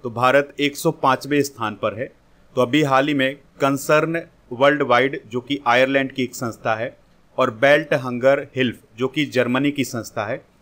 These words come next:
तो इन दोनों के द्वारा ग्लोबल हंगर इंडेक्स दो हज़ार चौबीस जारी किया गया है। इसमें भारत एक सौ सत्ताईस देशों में एक सौ पाँचवें स्थान पर है। पिछले साल यानी दो हज़ार तेईस में भारत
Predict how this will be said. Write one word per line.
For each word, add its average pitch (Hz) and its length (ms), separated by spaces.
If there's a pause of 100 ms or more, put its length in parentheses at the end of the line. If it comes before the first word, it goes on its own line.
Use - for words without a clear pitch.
(200)
तो 127 140
इन 147 180
दोनों 143 280
के 147 140
द्वारा 123 360 (340)
ग्लोबल 147 480
हंगर 135 360
इंडेक्स 123 500
दो 117 180
हज़ार 113 320
चौबीस 120 440
जारी 107 200
किया 110 180
गया 98 160
है। 131 140 (500)
इसमें 151 320
भारत 143 360
एक 143 100
सौ 160 120
सत्ताईस 143 600
देशों 123 300
में 135 140
एक 127 200
सौ 147 100
पाँचवें 127 520
स्थान 104 300
पर 95 180
है। 95 160 (500)
पिछले 151 320
साल 147 300 (360)
यानी 135 160
दो 139 180
हज़ार 135 240
तेईस 135 320
में 135 140
भारत 120 360